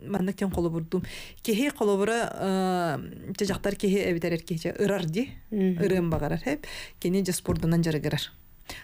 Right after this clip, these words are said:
Speaker 1: Он, а, этин сииннен жарыгырар,
Speaker 2: Мгм.
Speaker 1: а, үшө бай тупсан калар, онтон, а, спордун бырахталаганы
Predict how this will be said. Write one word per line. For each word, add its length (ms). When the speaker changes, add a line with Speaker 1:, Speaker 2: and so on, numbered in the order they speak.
Speaker 1:
Он, 240
а, 200
этин 240
сииннен 400
жарыгырар, 440
Speaker 2:
Мгм. 80
Speaker 1:
а, 200
үшө 200
бай 160
тупсан 320
калар, 260
онтон, 420
а, 280
спордун 420
бырахталаганы 580